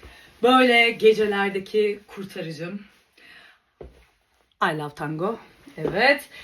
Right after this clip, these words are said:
Ve dün de giyindiğim, dün gece de giyindiğim, akşamları gayet, yani böyle kısa mısa ama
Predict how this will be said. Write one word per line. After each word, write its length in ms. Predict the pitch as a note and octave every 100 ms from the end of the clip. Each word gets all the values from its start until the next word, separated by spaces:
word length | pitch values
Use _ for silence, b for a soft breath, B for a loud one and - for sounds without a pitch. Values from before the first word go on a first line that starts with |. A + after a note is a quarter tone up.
| B G#3
Ve 680 | A3 D4+ C#4 C#4+ D4+ E4 - B B B B B _
dün 240 | D#4+ D#4+ C#4+
de 60 |
giyindiğim, 720 | B3+ F#3+ F#3+ F#3 F3 F3 G3+ A#3
dün 180 | A3+
gece 280 | A3 G#3 G#3
de 60 | G3
giyindiğim, 800 | E3+ F3+ F3 E3 E3 F3+ A#3 B B B _
akşamları 580 | G#3 - A#3 G#3+ G#3 G3+
gayet, 580 | F#3+ G#3 A3+ A#3 A#3 - B B -
yani 200 | A3 G#3
böyle 300 | A#3 B3 -
kısa 280 | - - D4+
mısa 300 | D4 - E4
ama 460 | F4+ E4+ F#3+ E3+